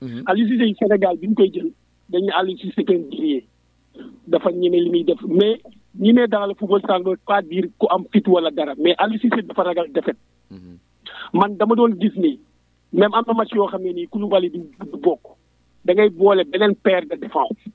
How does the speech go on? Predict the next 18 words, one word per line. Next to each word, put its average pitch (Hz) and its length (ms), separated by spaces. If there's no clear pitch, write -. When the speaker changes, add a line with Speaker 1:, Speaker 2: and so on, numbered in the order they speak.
Speaker 2:
Parce - 140
que - 60
Speaker 1:
Mhm. - 80
Speaker 2:
c'est 202 80
des 208 120
matchs 202 260
yoo 185 180
xam 175 160
ne 175 80
amul 175 320
enjeu. 156 320
Bu 175 100
boobaa, 196 460
di 196 160
nga 214 100
mën 208 240
essayer 175 400
sa 175 60